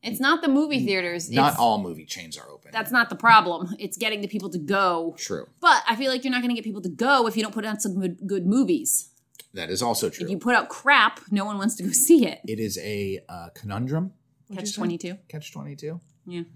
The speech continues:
Speaker 2: It's a double-edged sword.
Speaker 1: Uh, okay. All right. Um,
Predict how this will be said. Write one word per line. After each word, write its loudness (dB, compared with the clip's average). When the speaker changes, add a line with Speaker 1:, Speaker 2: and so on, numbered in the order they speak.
Speaker 2:
It's -8
a 2
double-edged 2
sword. -6
Speaker 1:
Uh, -16
okay. -2
All 6
right. 6
Um, 6